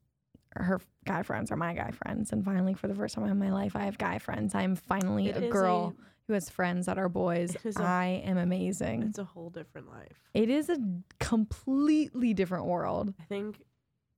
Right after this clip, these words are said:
Speaker 1: Like, when all of us are hanging out.
Speaker 2: Definitely a lot more laughs for me.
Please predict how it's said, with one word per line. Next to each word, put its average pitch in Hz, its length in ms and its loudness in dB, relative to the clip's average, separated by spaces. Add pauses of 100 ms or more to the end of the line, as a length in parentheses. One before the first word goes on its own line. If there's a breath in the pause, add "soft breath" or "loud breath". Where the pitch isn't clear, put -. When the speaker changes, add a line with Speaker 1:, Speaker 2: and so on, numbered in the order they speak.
(120)
Speaker 1:
Like, 202 140 2
when 214 140 4
all 190 140 4
of 208 80 0
us 233 120 -2
are 233 100 -2
hanging 202 340 4
out. 170 380 2 (160)
Speaker 2:
Definitely 208 380 -8
a 175 60 -6
lot 135 260 -6 (140)
more 147 220 -10
laughs - 840 -10 (160)
for 143 100 -10
me. 104 460 -12